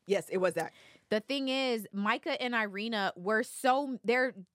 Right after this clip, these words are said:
Speaker 2: jerks. They're
Speaker 1: Oh,
Speaker 2: mean
Speaker 1: they're
Speaker 2: girls,
Speaker 1: such mean
Speaker 2: both
Speaker 1: girls.
Speaker 2: of them. And so it makes, I didn't like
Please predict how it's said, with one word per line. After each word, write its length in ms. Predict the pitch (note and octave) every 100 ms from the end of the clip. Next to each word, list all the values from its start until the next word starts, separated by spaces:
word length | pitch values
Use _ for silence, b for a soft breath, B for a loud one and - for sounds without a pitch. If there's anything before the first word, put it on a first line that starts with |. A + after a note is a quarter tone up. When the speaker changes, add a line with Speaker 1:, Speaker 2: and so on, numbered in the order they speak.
| -
Speaker 2:
jerks. 580 | C#3+ A#3 D#4+ D#4+ - -
They're 160 | G#3+
Speaker 1:
Oh, 160 | E3+ D#3+
Speaker 2:
mean 100 | D#3
Speaker 1:
they're 260 | - E4 C4
Speaker 2:
girls, 460 | B3 G#3+ A#3 A#3
Speaker 1:
such 40 | F#3
mean 200 | G3 G3
Speaker 2:
both 160 | D#4
Speaker 1:
girls. 340 | - - E3 D3+
Speaker 2:
of 40 |
them. 280 | D3 E3+ F#3+ B B
And 160 | G#3 C4
so 180 | C4 B3
it 120 | A#3+
makes, 320 | A3 B3 - -
I 160 | C4 F4+
didn't 200 | F#4+ C4
like 320 | A3 A3 -